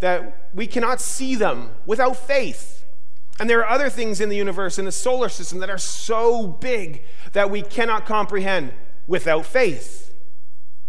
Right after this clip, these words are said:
So God hiding himself should not be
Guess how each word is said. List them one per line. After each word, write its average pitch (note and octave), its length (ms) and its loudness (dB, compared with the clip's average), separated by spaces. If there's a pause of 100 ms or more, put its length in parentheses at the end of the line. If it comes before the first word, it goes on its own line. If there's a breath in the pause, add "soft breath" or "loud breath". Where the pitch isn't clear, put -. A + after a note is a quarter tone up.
(380 soft breath)
So A3 160 2
God A3+ 440 2
hiding A#3 500 0
himself G3 1000 0 (760)
should C4 560 2
not F3+ 440 0
be F3+ 460 0